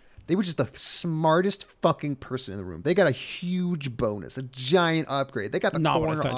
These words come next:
Speaker 2: were gonna
Speaker 1: office.
Speaker 2: say. Really
Speaker 1: They
Speaker 2: thought this was
Speaker 1: realized that their, their waifu, like, main character, could have been even more fantasy cute. So they gave her a dumbass crown that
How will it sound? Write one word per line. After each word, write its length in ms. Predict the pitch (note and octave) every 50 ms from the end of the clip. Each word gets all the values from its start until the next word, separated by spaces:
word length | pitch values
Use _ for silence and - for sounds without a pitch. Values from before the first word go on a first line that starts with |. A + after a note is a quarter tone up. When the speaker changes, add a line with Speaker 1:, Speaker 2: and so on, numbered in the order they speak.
| C3+
Speaker 2:
were 60 | C3+ C3
gonna 100 | A#2+ A#2
Speaker 1:
office. 120 | G2+ -
Speaker 2:
say. 240 | - A#2 G#2+ G#2 A2 - - - - -
Really 240 | - B2+ C3 D3+ D#3+ F3 F#3+ A3
Speaker 1:
They 60 | A3
Speaker 2:
thought 60 | F#3+
this 60 | -
was 100 | D#3+ F#3
Speaker 1:
realized 800 | G3 G3+ G3 F3 D3 B2 A#2+ A#2 A2+ A2 A2 G#2+ - - A#2 A#2
that 340 | - C#3+ C3 B2+ B2 A#2 - - - _ _ -
their, 460 | C3+ C3 D3+ D3+ D#3 D#3+ D#3+ D#3 C#3+ -
their 320 | B2+ A#2+ D3 C#3+ C3+ C3 B2+
waifu, 640 | A#2+ B2 B2+ B2+ D#3+ D#3 - G3 G3+ G#3+ A3+ A3 - _ _ _ _ - E3+ D#3 D3+
like, 220 | D3+ E3+ D#3+ C3
main 260 | C#3 E3 E3 F3 F#3
character, 640 | E3+ - E3 D#3+ F#3+ A3 A3 - C#4+ C#4+ D4 D4+ D#4 - _ _ _ _ _ _ _ _ _ _ _ _
could 200 | - - - A3+
have 120 | G#3+ G#3+ E3
been 200 | G3 G3+ G3 F#3+ C3+
even 320 | F3 F3 F#3+ E3+ F#3 F3+
more 320 | E3+ E3 E3 E3 F3+ E3+ D#3
fantasy 680 | - - - E3 D3+ E3+ F3 - - C#3 - - A#2
cute. 360 | A2 - - - G2 E2 C#2+ - - - - - _ _ _ _
So 220 | - - - E3+
they 140 | D#3 D#3 D#3
gave 280 | C3+ C#3 D#3+ E3+ F#3 F3
her 180 | F3+ F3+ D#3+
a 80 | C3+ B2+ A#2+ - - - - - - _ _
dumbass 580 | - D#3 D#3+ E3 E3 D#3+ D#3+ D#3 D3+ C#3 - -
crown 580 | - - - E3 D#3+ D#3 D3+ C#3+ B2+ A#2 G#2+ G#2+
that 180 | A2+ A2+ -